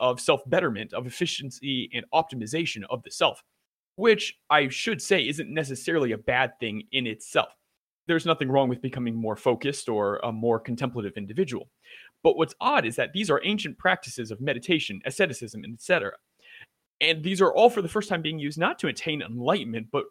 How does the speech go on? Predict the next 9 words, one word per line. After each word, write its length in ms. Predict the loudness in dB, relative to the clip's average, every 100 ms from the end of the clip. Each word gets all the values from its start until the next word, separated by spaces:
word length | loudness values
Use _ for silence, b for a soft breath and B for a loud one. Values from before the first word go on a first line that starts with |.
| -6
to 140 | 0
attain 420 | 0 0 -4 -4 4
rather 340 | 4 6 2
more, 500 | 2 4 4 4 0 -8 _ _ _
shall 160 | 0 0
we 60 |
say, 160 | 4 2
mundane 640 | 2 0 2 2 2 0
goals. 320 | -4 -6 -8